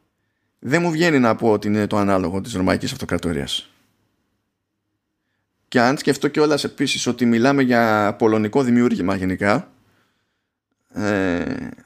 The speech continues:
μου φαίνεται πιο πιθανό να... στην άκρη του μυαλού του, ο Σαπκόφσκι, έστω και πάνω στο μεθύσι, να είχε την Οθωμανική Αυτοκρατορία.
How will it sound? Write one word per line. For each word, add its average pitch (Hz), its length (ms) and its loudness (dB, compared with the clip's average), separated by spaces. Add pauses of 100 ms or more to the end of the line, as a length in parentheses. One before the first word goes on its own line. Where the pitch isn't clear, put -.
(220)
μου 117 120 0
φαίνεται 170 260 0
πιο 196 160 0
πιθανό 127 580 2 (520)
να... 98 720 0 (1080)
στην 131 200 2
άκρη 147 180 2
του 135 100 2
μυαλού 127 320 4
του, 104 460 0 (320)
ο 127 240 0
Σαπκόφσκι, 110 680 0
έστω 117 200 0
και 110 100 -2
πάνω 120 180 2
στο 117 120 -2
μεθύσι, 95 580 0
να 107 160 2
είχε 110 200 0
την 104 220 0
Οθωμανική 104 440 0
Αυτοκρατορία. 85 580 -4